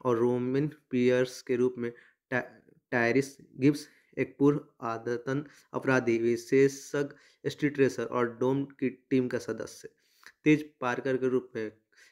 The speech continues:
क्रिस लॉड्रिगेज ब्रिज, एक तकनीक विशेषज्ञ, मैकेनिक और डोम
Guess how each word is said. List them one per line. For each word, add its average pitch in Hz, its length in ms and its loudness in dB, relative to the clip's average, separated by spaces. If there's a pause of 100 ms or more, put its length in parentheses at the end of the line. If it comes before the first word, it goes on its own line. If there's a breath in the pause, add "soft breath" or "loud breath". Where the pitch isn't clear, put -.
(100)
क्रिस 135 260 4 (880)
लॉड्रिगेज 120 680 2 (120)
ब्रिज, 107 340 -4 (140)
एक 147 240 2 (280)
तकनीक 135 420 0
विशेषज्ञ, 117 580 -2 (400 soft breath)
मैकेनिक 120 640 0
और 120 260 -2
डोम 131 240 2